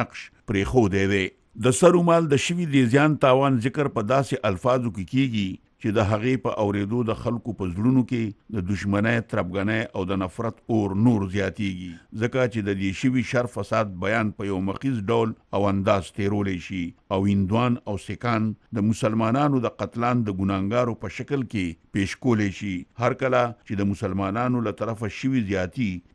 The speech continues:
په ډیر کم مقدار کې ښودلی کیږي. د تقسیم هند په وخت د شوي شر، فساد او قتلان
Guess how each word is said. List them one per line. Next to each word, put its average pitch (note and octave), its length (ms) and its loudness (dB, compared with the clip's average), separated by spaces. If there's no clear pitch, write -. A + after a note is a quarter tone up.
په G#2 180 -2
ډیر B2 160 2
کم C#3 260 2
مقدار G2+ 460 0
کې F2 380 -8
ښودلی F#2+ 380 0
کیږي. F#2+ 340 0
د C#3+ 180 2
تقسیم D#3 400 0
هند E3 340 4
په D#3 140 2
وخت D3 240 4
د B2+ 100 2
شوي E3 320 -2
شر، D3 240 0
فساد C3 400 -2
او A#2 40 0
قتلان A#2 400 0